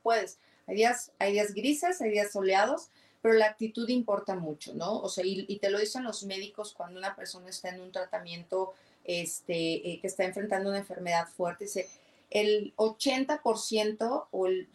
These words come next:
casi noventa por ciento es la actitud del paciente y un diez por ciento la medicina, ¿no? Entonces, eh, lo mismo ocurre, eh, con tu día a día y con los tratamientos. Si tú llegas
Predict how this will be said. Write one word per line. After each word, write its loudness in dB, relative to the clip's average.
casi -4
noventa 0
por -4
ciento -4
es -4
la 2
actitud -6
del -2
paciente -6
y -4
un -6
diez -2
por -8
ciento -4
la -4
medicina, -12
¿no? -8
Entonces, 2
eh, 0
lo 6
mismo 2
ocurre, -2
eh, -2
con -2
tu 0
día 6
a 4
día 4
y -6
con -6
los -10
tratamientos. -10
Si 0
tú 0
llegas 2